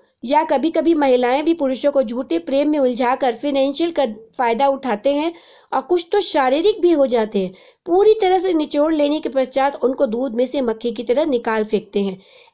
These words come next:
ऐसा युवा वर्ग में तो बहुधा होता है और ये रिजेक्शन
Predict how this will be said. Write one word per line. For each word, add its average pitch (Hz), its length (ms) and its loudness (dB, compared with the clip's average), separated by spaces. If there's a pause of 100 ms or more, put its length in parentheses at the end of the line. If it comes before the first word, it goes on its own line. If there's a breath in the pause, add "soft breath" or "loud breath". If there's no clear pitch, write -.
ऐसा 285 260 0
युवा 294 340 4
वर्ग 285 240 0
में 311 160 0
तो 330 120 -2
बहुधा 247 340 2
होता 226 300 0
है 254 220 0 (360 soft breath)
और 285 140 2
ये 320 260 2
रिजेक्शन 262 640 0